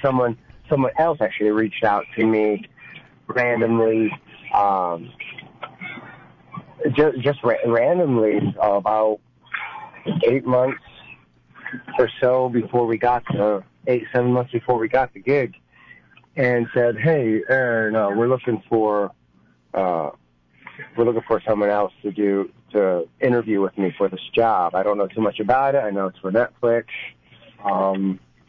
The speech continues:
I think they said Netflix at the time. Typically, we don't really know who it's for when we're doing some of these things. I'm pretty sure they said it's for Netflix, or at least a pitch towards Netflix, and said, "Hey, you wanna interview?" I'm like, "Cool."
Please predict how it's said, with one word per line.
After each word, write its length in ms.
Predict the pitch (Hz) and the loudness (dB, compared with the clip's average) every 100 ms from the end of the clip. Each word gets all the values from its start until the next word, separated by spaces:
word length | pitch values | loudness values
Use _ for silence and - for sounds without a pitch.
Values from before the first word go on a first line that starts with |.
| - - - | -12 -10 -6
I 100 | - | -2
think 160 | 190 175 | 0 -2
they 100 | - | -2
said 120 | 101 | -2
Netflix 320 | 92 - 98 - | -2 -6 -10 -10
at 120 | - | -10
the 60 | - | -4
time. 220 | 95 95 - | -4 -2 -2
Typically, 300 | 165 - 101 | -4 -2 -4
we 100 | 95 | -2
don't 180 | 104 92 | -2 -2
really 220 | 95 90 | -2 0
know 500 | 92 98 95 92 95 - _ _ _ - - _ - | 0 2 2 0 -4 -14 _ _ _ -20 -20 _ -20
who 300 | - 131 120 | -4 2 2
it's 120 | 92 - - | 0 -4 0
for 240 | 113 107 | 0 0
when 100 | 107 | 0
we're 140 | 107 104 | 0 0
doing 280 | 113 131 123 | 0 0 0
some 140 | 143 | 0
of 40 | 147 | 0
these 180 | 139 - | 0 0
things. 300 | 151 151 151 - _ _ - | 0 0 -4 -16 _ _ -8
I'm 180 | 110 - - - | -8 -8 -10 0
pretty 240 | 139 120 | 0 0
sure 220 | - 110 | 0 -2
they 160 | 98 - | -2 -2
said 140 | 110 | -2
it's 100 | 95 | -2
for 140 | - 104 | -4 -4
Netflix, 520 | 104 - 120 110 - | -4 -2 -2 -2 -6
or 40 | |
at 80 | 95 | -18
least 100 | - - | -18 -20
a 20 | - | -6
pitch 260 | 113 - - - | -6 -4 -12 -6
towards 240 | 113 131 | -6 0
Netflix, 420 | 156 143 - 170 - - - - - - - - _ _ _ - _ - | 0 0 0 -2 -2 -20 -20 -20 -20 -20 -20 -20 _ _ _ -20 _ -2
and 360 | 113 104 104 98 - | 2 2 2 -2 0
said, 160 | 104 | 0
"Hey, 140 | 123 135 | 2 0
you 140 | 110 | 0
wanna 160 | 110 107 | 2 2
interview?" 340 | 131 139 175 196 - - _ _ - - | 2 2 0 -2 -10 -20 _ _ -20 -8
I'm 60 | |
like, 140 | 117 - | -6 0
"Cool." 300 | 269 - | 0 0